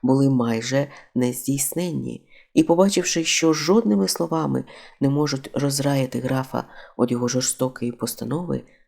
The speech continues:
вернулися до графині з такою його відповіддю. Жилетта тяжко зажурилася,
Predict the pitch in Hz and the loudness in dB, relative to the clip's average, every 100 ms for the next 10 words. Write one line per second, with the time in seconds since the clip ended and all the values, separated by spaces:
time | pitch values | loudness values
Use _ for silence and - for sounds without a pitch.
0 | _ 120 120 156 208 190 165 151 151 147 | _ 0 2 2 0 0 -2 -2 -2 -4
1 | - 143 139 139 139 - - - 190 196 | -4 -4 -2 -4 -6 -20 -14 -6 -6 -6
2 | 135 143 127 113 120 135 - _ - 131 | -6 -6 -6 -8 -8 -12 -14 _ -8 -6
3 | 123 123 - 117 - - 127 _ _ _ | -6 -8 -14 -14 -14 -18 -18 _ _ _
4 | _ _ _ _ _ _ - 143 190 208 | _ _ _ _ _ _ -2 4 6 6
5 | 226 - 180 180 - 208 214 - - 156 | 4 0 -2 -2 0 0 0 -4 -4 -2
6 | 147 139 135 127 135 - - | -2 0 0 -2 -6 -8 -12